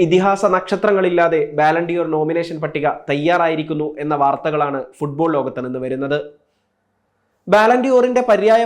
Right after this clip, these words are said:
പദങ്ങൾ ചോദിച്ചാൽ ലയണൽ മെസ്സി എന്നും റൊണാൾഡോ എന്നും കാൽപന്ത് പ്രേമികൾ ഉത്തരം നൽകിയിരുന്നത് വെറുതെയല്ല. രണ്ടായിരത്തി നാലിലാണ് ആദ്യമായി പോർച്ചുഗീസ് പടനായകനായ ക്രിസ്ത്യാനോ ബാലൻ ഡിയോർ നോമിനേഷൻ നേടുന്നത്. അതിനുശേഷം രണ്ടായിരത്തി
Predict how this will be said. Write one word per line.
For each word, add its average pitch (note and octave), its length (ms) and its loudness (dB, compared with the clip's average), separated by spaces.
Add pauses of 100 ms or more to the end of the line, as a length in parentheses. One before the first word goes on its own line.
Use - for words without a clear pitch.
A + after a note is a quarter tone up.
പദങ്ങൾ A3+ 360 -2
ചോദിച്ചാൽ G#3 400 2 (160)
ലയണൽ F#3+ 360 2
മെസ്സി G#3+ 260 -4
എന്നും G3+ 160 -4 (160)
റൊണാൾഡോ F#3+ 420 2 (100)
എന്നും G3 180 -2 (200)
കാൽപന്ത് F3 480 2
പ്രേമികൾ F#3+ 340 0 (100)
ഉത്തരം F#3+ 360 -2
നൽകിയിരുന്നത് E3+ 540 0 (180)
വെറുതെയല്ല. C#3 440 2 (1080)
രണ്ടായിരത്തി E3 540 2
നാലിലാണ് E3+ 480 2 (200)
ആദ്യമായി E3 460 0
പോർച്ചുഗീസ് E3 520 -2
പടനായകനായ E3 600 0 (140)
ക്രിസ്ത്യാനോ D#3 400 -2 (120)
ബാലൻ D3 300 2
ഡിയോർ D#3+ 240 0
നോമിനേഷൻ C#3+ 460 -2
നേടുന്നത്. C3+ 360 -2 (640)
അതിനുശേഷം B3 500 4 (160)
രണ്ടായിരത്തി G#3+ 520 6